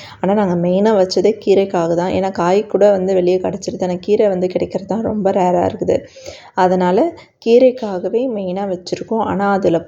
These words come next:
பூச்சி, கம்பளி பூச்சி எதுவுமே வராம பார்த்துக்கணும்னா அடிக்கடி வந்து அந்த முருங்கை மரத்தை வெட்டி வெட்டி விட்டுட்டீங்க அப்படின்னா அந்த துளிரா வந்து அந்த கீரை வரும் பாருங்க,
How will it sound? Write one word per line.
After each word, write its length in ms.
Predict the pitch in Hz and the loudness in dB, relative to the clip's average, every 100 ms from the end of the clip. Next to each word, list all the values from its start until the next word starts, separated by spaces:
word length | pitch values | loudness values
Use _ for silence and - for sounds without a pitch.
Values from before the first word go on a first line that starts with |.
| - | -2
பூச்சி, 400 | 185 190 - 185 | -2 -2 0 0
கம்பளி 320 | 185 180 214 | 2 0 0
பூச்சி 240 | - 185 175 | -2 -2 0
எதுவுமே 340 | 185 185 196 240 | 2 2 2 2
வராம 400 | 220 185 185 202 | 2 0 0 -2
பார்த்துக்கணும்னா 580 | 202 190 185 175 170 226 349 - - - - | -2 -4 -4 -4 -2 -2 -2 -6 -20 -12 -2
அடிக்கடி 460 | 190 247 269 254 | 2 4 4 2
வந்து 220 | 240 208 208 | 2 -2 -2
அந்த 160 | 220 | -2
முருங்கை 300 | 190 190 196 | -2 -2 -2
மரத்தை 320 | 202 208 - 185 | -4 -6 -4 -2
வெட்டி 240 | 185 180 | -2 -2
வெட்டி 200 | 180 175 185 | -2 -2 -2
விட்டுட்டீங்க 600 | 190 180 196 196 185 180 | -2 0 -2 0 0 2
அப்படின்னா 360 | 196 185 175 240 | 0 0 0 2
அந்த 180 | 330 240 | 2 0
துளிரா 500 | 247 262 269 277 269 277 | 0 2 4 4 2 2
வந்து 280 | 226 190 220 | 0 -4 -4
அந்த 140 | 214 208 | -6 -4
கீரை 240 | 208 202 | -4 -2
வரும் 240 | 202 180 175 | -4 -6 -6
பாருங்க, 320 | 185 180 | -6 -4